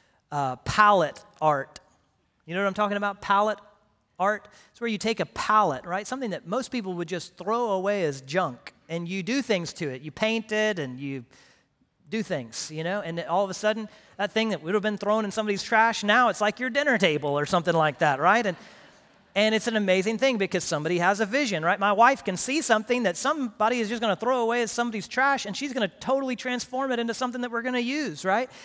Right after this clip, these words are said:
And that's, that's what God is in the business of doing. Looking at people that the world would say, useless, unworthy, no purpose. And God says, "I can take them and transform them and use them for my glory." Aren't you thankful for that?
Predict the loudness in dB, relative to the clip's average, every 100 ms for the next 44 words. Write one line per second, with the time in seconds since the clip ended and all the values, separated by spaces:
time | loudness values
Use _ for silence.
0 | -6 0 2 2 0 -10 -6 -4 -2 -2
1 | 2 4 4 4 -2 0 -2 -2 -4 -4
2 | -2 -4 -4 -10 -20 -20 _ _ -4 0
3 | 2 2 0 -2 -2 -6 -4 -4 -2 -2
4 | 4 4 2 -4 -2 0 2 0 -6 -20
5 | -12 -2 -2 0 -2 -2 -2 -4 -6 -8
6 | _ _ _ 0 2 2 2 2 0 -4
7 | -8 -16 -4 0 0 2 0 0 -2 -6
8 | -8 -8 -16 -8 -2 2 6 6 4 0
9 | -2 -2 0 0 0 -2 -6 -4 -4 -4
10 | -6 -6 -10 -8 -10 -8 -6 -6 -6 -10
11 | -10 -10 -6 -6 -6 -10 -8 -6 -4 -4
12 | -6 -10 -12 -10 -12 -12 -16 -20 _ -10
13 | -10 -8 -10 -6 -8 -8 -12 -14 -12 -14
14 | -14 -16